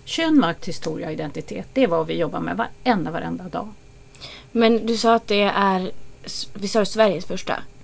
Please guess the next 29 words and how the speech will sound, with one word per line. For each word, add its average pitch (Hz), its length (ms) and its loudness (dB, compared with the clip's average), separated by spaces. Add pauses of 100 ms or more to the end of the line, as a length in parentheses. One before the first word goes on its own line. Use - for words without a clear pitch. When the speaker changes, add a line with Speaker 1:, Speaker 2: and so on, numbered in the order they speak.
Speaker 1:
Yes. 143 460 -6 (800)
Speaker 2:
I-, 196 180 -4 (120)
jag 247 560 8 (220)
tänker 190 340 2
att 175 120 -2 (240)
det - 120 -4
här 151 220 0
är 160 400 -4
ganska - 360 -6
nytt. - 500 -4
Jag 208 160 8
har 240 80 12
ändå 226 240 8
bott 220 400 2
här 175 120 4
i 170 80 2
närheten 175 600 2
och 151 60 0
att - 160 -10 (220)
det 170 80 -6
här 170 280 2
kan 320 120 -2
ju 330 40 4
inte 196 120 2
vara 160 100 -8
så 107 260 -4 (100)
gammalt. 110 560 -8 (640)
Speaker 1:
Vi 269 420 8
har, 240 500 10